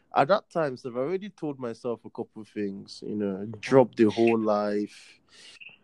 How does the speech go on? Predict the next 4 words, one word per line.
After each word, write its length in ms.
be 160
civil, 760
like, 480
like, 1000